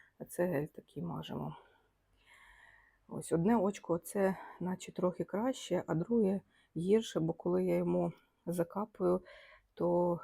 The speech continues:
виходить у ліве очко він спокійно дає, бо, скоріш за все, не бачить, а в праве не дає нормально ні закапати, ні гель нести. Тому у нас оці ліки вже закінчуються. Ну, тут і такий малесенький об'єм,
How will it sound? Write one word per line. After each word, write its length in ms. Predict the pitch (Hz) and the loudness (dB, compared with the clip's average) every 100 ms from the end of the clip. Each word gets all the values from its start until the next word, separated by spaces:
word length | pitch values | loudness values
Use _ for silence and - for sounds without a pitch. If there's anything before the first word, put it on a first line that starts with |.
| - | -6
виходить 580 | 165 - 175 170 165 - | -8 -2 0 0 -2 -2
у 100 | 180 | 2
ліве 260 | 175 165 | 4 4
очко 480 | 170 170 165 - 160 | 2 2 0 -2 -2
він 260 | 160 165 160 | 0 0 -4
спокійно 560 | - - - - 254 294 | -10 -18 -10 -4 -2 0
дає, 280 | 247 240 247 | 2 4 4
бо, 280 | 214 220 196 | 2 0 -4
скоріш 300 | - 202 202 | -2 -2 0
за 80 | 185 | -2
все, 240 | - 190 | -2 -2
не 160 | 190 196 | -2 -2
бачить, 500 | 190 190 - - - - - - _ | -4 -6 -8 -12 -16 -20 -20 -20 _
а 220 | 170 175 | -4 -4
в 260 | 175 - - | -6 -10 -12
праве 540 | - 190 208 208 196 196 _ _ _ _ _ - | -4 0 2 2 2 0 _ _ _ _ _ -12
не 240 | 180 185 | -6 -4
дає 440 | 180 160 165 127 135 - | 0 0 0 -2 -4 -6
нормально 560 | 156 160 156 - 170 165 | -10 -8 -8 -6 -4 -2
ні 120 | 175 | 0
закапати, 640 | 175 - 226 233 185 - 165 | 0 -2 -6 -8 -10 -8 -6
ні 120 | 170 | -4
гель 500 | 190 226 208 170 170 | -2 0 0 -4 -6
нести. 340 | 175 - 175 - - - - - | -8 -4 -4 -4 -12 -20 -20 -8
Тому 260 | 170 208 | -4 0
у 40 | 208 | 0
нас 220 | 180 - | 0 -4
оці 240 | - 185 | -4 -2
ліки 300 | 190 190 - | -2 -2 -4
вже 300 | 160 175 165 160 - - _ _ _ - - | 0 2 0 -2 -18 -20 _ _ _ -20 -4
закінчуються. 1040 | 165 165 - 233 233 247 240 240 240 226 - | -2 -2 0 -2 0 -2 -4 -4 -4 -2 -2
Ну, 120 | 403 | -4
тут 260 | - - - | -4 -8 -4
і 200 | - 165 | -2 -2
такий 280 | - - 180 | -4 -4 0
малесенький 580 | 190 233 - 160 - | 2 0 -2 -6 -2
об'єм, 400 | 151 151 147 160 | -2 0 -2 -2